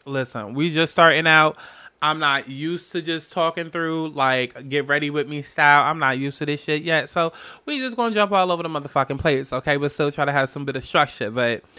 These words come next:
when you look at the Kardashians, they represent family, right? When you look at people like the Kardashians, they represent family. Um, when you look at people like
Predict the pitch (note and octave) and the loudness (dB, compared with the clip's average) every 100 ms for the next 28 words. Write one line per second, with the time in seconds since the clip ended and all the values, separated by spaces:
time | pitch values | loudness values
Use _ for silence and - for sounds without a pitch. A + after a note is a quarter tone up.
0 | - - - D#3+ F3+ F#3 G3+ A3 - A3 | -20 -20 -16 -6 -2 0 0 -2 -2 2
1 | G3 E3+ D3 - B2+ A#2+ A#2+ - _ D3 | 4 4 2 -2 -6 -6 -8 -16 _ -6
2 | D3+ F3 G#3+ F#3 F#3 E3+ C3+ C#3 C3 A#2+ | 2 2 4 4 2 -2 -8 -8 -8 -10
3 | - - _ _ _ D#3 B2+ G2+ - - | -20 -20 _ _ _ -2 -2 -4 -12 -20
4 | _ _ - C#3 D#3 - - - - - | _ _ 2 8 8 8 0 -20 -20 -12
5 | D3 D#3+ F#3+ G3+ G#3 G3 G3 F#3+ F#3 F3 | -8 -2 -2 -2 -2 0 -2 2 2 6
6 | E3 - E3 D3 C#3+ C#3+ C#3 C#3 C3+ D3 | 4 2 -6 -2 -2 -2 -4 -6 -6 -4
7 | C#3 C3+ C3 C3 - - - C#3+ C3+ B2+ | -4 -2 -6 -8 -12 -20 -4 0 2 2
8 | B2+ C#3+ D3 E3+ F3 F#3+ E3+ D#3+ D3 C#3+ | -4 -8 -8 -6 -8 -8 -4 0 0 -4